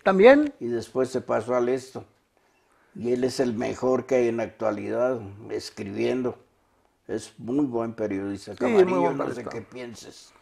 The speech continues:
Speaker 1: No, muy buen periodista.
Speaker 2: Sí.
Speaker 1: Este,
Speaker 2: Sabe mucho, tiene
Speaker 1: no es,
Speaker 2: buen
Speaker 1: no es
Speaker 2: criterio.
Speaker 1: polémico, no es, pero no a todos les gusta, porque a veces, pues,
Speaker 2: Sí, tú
Speaker 1: se
Speaker 2: sabes,
Speaker 1: enojan todos.
Speaker 2: los criterios son
Speaker 1: Sí, s-,
Speaker 2: distintos.
Speaker 1: distintos.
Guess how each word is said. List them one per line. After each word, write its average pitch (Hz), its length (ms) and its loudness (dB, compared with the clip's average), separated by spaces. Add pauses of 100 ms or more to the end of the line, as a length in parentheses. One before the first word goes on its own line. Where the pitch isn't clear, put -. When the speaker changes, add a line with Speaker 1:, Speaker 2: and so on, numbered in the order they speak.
(220)
Speaker 1:
No, 285 180 6
muy 285 160 4
buen 262 140 4
periodista. 196 600 4
Speaker 2:
Sí. 104 160 -8
Speaker 1:
Este, 135 1000 -4
Speaker 2:
Sabe 120 360 2
mucho, 131 500 0
tiene 127 180 4
Speaker 1:
no 127 60 10
es, 117 60 6
Speaker 2:
buen 127 240 2
Speaker 1:
no 262 100 6
es 277 80 6
Speaker 2:
criterio. - 280 8
Speaker 1:
polémico, 294 840 10 (180)
no 196 140 -2
es, 185 80 -6 (220)
pero 196 380 4
no 196 160 0
a 208 120 2
todos 196 320 6
les 170 180 6
gusta, 160 580 4 (540)
porque 135 260 -4
a - 20 0
veces, 139 560 -4 (260)
pues, 123 140 -16 (580)
Speaker 2:
Sí, 262 220 2
tú 226 200 -6
Speaker 1:
se - 100 2
Speaker 2:
sabes, 202 160 8
Speaker 1:
enojan 170 420 6
todos. 156 160 -2
Speaker 2:
los 147 180 0
criterios 170 720 4
son 165 460 -2
Speaker 1:
Sí, 160 400 -8
s-, 135 200 -16
Speaker 2:
distintos. 135 580 -6
Speaker 1:
distintos. 139 800 -10